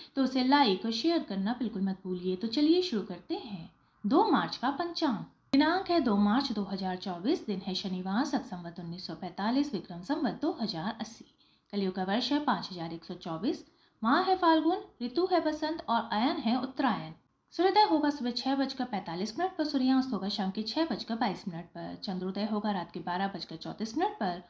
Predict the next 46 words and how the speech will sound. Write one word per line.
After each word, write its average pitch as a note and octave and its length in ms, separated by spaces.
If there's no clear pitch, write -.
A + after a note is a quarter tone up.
और A#3+ 60
चंद्रास्त E4 500
होगा F3+ 260
सुबह G3+ 280
दस F4+ 240
बजकर G3 260
सोलह A3+ 300
मिनट F3+ 260
पर। F3 340
मुहूर्त G#3+ 280
का A3 100
समय G3 260
रहेगा G#3+ 320
सुबह G#3+ 260
पाँच G#3 280
बजकर A3+ 260
छह C#4 240
मिनट D4 260
से D4 180
पाँच F#3 220
बजकर D#3+ 240
पचपन E3 320
मिनट F#3 300
तक। C#4 200
प्रातः G#3 240
संध्या F#3+ 300
का G3 100
समय F#3 260
रहेगा F#3+ 340
सुबह G#3+ 160
पाँच B3 300
बज D#4 180
के D#4+ 120
इकतीस F4 300
मिनट F#3 200
से G3 160
छह C#4 220
बजकर A#3 300
पैंतालीस G3 500
मिनट E3 180
तक। E3 160
गोधूली A#3+ 320
मुहूर्त G#3 300
का F#3+ 100
समय F#3+ 280
रहेगा G3+ 380